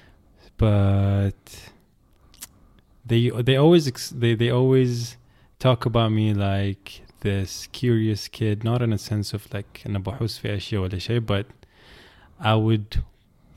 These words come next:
love to go to the beach or love to go and play in the sand in the garden and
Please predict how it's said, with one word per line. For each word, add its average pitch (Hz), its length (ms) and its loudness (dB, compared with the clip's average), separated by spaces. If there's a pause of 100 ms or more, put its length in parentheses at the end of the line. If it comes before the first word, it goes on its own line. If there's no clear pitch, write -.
(500)
love 120 300 2
to 123 100 -2
go 113 160 4
to 107 100 2
the 101 120 0
beach 101 520 0
or 92 260 0
love 101 280 -4
to 104 80 -4
go 98 240 0
and 95 160 -4
play 98 160 -4
in 95 120 -2
the 92 80 -6
sand 92 340 -4
in 90 80 -2
the 90 80 -4
garden 90 640 -2
and 87 480 -6